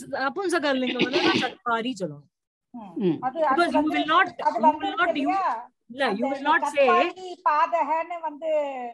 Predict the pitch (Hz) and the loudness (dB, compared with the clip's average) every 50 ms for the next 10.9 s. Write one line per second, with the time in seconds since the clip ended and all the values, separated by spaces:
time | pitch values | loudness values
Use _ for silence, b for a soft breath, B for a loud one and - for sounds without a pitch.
0 | - _ _ _ _ _ _ _ - - 269 269 262 247 247 247 254 269 262 349 | -14 _ _ _ _ _ _ _ -10 -6 -4 -4 -4 -4 -6 -8 -10 -12 -12 -12
1 | - - - - 269 247 247 277 262 - 220 190 170 - _ _ _ _ _ _ | -8 -2 -2 0 0 0 -4 -6 -8 -8 -10 -10 -10 -12 _ _ _ _ _ _
2 | _ _ - 202 196 190 180 - _ _ _ _ _ - 233 233 226 226 220 214 | _ _ -12 -8 -6 -6 -6 -8 _ _ _ _ _ -10 -6 -6 -4 -4 -4 -4
3 | 208 233 220 214 220 247 247 247 247 240 247 294 285 - - _ 359 349 330 311 | -4 -4 -4 -4 -2 -4 -2 -2 -2 0 2 0 0 0 -2 _ -4 0 0 0
4 | 277 247 240 240 233 226 - 240 233 226 226 226 220 - - - - - - 277 | 0 -2 -4 -8 -10 -8 -8 -6 -4 -4 -6 -6 -8 -12 -16 -16 -16 -8 -2 2
5 | 262 262 262 262 - 285 269 240 220 214 233 277 302 294 285 254 233 233 226 220 | 2 2 2 0 -2 0 2 2 4 4 2 2 0 -2 -4 -8 -6 -4 -2 -2
6 | 220 208 185 180 - _ _ - 311 320 339 330 294 - 240 247 226 - - 208 | 0 -2 -2 -4 -6 _ _ -10 -8 -6 2 2 2 4 4 4 4 2 2 -2
7 | - 247 208 196 202 196 196 - _ _ _ _ _ _ _ - 226 180 - 233 | -8 -6 -2 -2 -2 -2 -2 -4 _ _ _ _ _ _ _ -6 -6 -6 -2 0
8 | 269 277 277 277 294 208 220 196 185 196 196 196 208 214 - _ _ _ _ _ | 2 4 4 2 0 -4 -4 -6 -6 -6 -6 -8 -10 -14 -18 _ _ _ _ _
9 | _ _ _ _ _ _ _ _ _ _ _ _ 254 - 262 247 247 285 285 294 | _ _ _ _ _ _ _ _ _ _ _ _ -6 -4 -4 2 4 4 4 4
10 | 302 302 277 247 220 196 - - - 214 247 240 240 262 262 277 330 180 | 2 -2 -4 -4 -4 -4 -4 -6 -6 -6 -4 -4 -2 -2 -2 -2 -4 -4